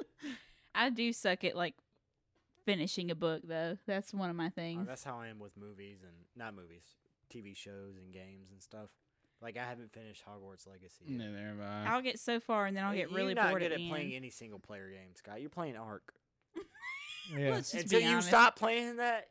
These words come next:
Speaker 2: you got no argument.
Speaker 4: No, he's playing nascar now.
Speaker 2: Yeah,
Speaker 4: Man
Speaker 2: he's
Speaker 4: goes to
Speaker 2: playing
Speaker 4: one,
Speaker 3: Hey, that
Speaker 4: man goes
Speaker 3: shit's
Speaker 4: to,
Speaker 3: fun,
Speaker 4: man
Speaker 3: man.
Speaker 4: goes to one nascar race, and he's the biggest fan in the
Speaker 3: Hell
Speaker 4: world.
Speaker 3: yeah. Went to an Atlanta Motor Speedway race. It was fun. All right, had a
Speaker 2: I
Speaker 3: good
Speaker 2: mean,
Speaker 3: time
Speaker 4: All right.
Speaker 3: with some buddies.
Speaker 4: All right.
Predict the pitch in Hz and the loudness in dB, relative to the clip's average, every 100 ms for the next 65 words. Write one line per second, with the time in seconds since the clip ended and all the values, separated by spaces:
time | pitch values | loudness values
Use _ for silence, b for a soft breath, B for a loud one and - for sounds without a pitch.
0 | _ 165 147 135 113 110 101 104 180 175 | _ -8 -2 -2 -2 -12 -12 2 6 6
1 | - 202 151 151 180 185 - 147 139 143 | 8 8 8 8 8 8 6 6 6 6
2 | 156 143 165 160 185 233 233 226 196 190 | 4 4 4 6 6 6 6 6 8 10
3 | 262 254 165 135 196 220 269 247 254 226 | 12 10 6 0 4 8 8 8 6 6
4 | 196 - - 220 262 240 208 233 240 233 | 0 -8 -6 -4 0 4 8 8 8 8
5 | 202 190 185 247 254 240 233 220 208 180 | 8 6 8 8 8 8 6 6 6 8
6 | 165 151 139 143 147 175 160 156 170 165 | 8 6 4 0 -2 -2 -2 -2 -2 -2
7 | - 165 160 180 - 135 131 131 170 180 | 0 0 2 2 2 2 2 2 0 -2
8 | 196 214 208 b _ 156 165 156 165 160 | -4 -6 -8 b _ 0 2 4 4 4
9 | 165 165 165 156 180 180 180 175 180 185 | 4 4 2 2 2 4 4 4 4 4
10 | 214 208 180 143 143 - 156 170 196 220 | 2 0 -4 -4 -6 -4 0 2 2 0
11 | - 156 156 175 165 160 156 160 151 165 | -2 0 2 2 0 2 4 8 8 6
12 | - - 156 160 185 202 143 127 139 | 2 -2 -2 0 2 8 10 10 6